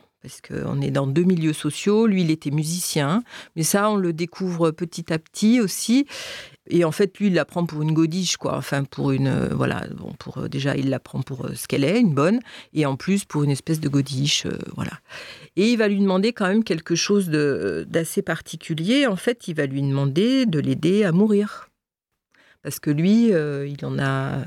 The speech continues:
il, bon, sa, sa vie ne lui convient pas, mais en fait, il a jamais eu la place de, de pouvoir, euh, dire quoi que ce soit ou le formuler, quoi, en fait. On se rend compte aussi que par rapport à sa femme, il, il mystifie, euh,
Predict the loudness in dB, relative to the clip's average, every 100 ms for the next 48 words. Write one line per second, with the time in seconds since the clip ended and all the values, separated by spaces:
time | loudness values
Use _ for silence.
0 | -8 -10 -8 -10 -10 -12 -12 -14 -12 -12
1 | -10 -12 -12 -6 -4 0 4 4 4 2
2 | 0 0 2 4 4 2 0 -2 -2 -4
3 | -2 -2 0 -2 0 2 2 0 0 -2
4 | -2 0 -2 -2 -2 -2 -12 -12 -12 -12
5 | -2 -2 0 -4 2 2 2 -2 -2 0
6 | -2 -2 -4 -2 -4 0 -2 0 -6 0
7 | 2 2 2 0 -2 0 0 2 0 2
8 | 2 4 2 -2 -4 -6 -6 -8 -6 -12
9 | _ -18 -14 -14 -16 -18 -6 -4 0 0
10 | 2 2 2 0 0 0 2 0 0 -2
11 | -2 -4 -2 -4 -2 -4 -2 -2 0 -4
12 | -4 0 4 4 2 -6 -6 -4 0 2
13 | 4 2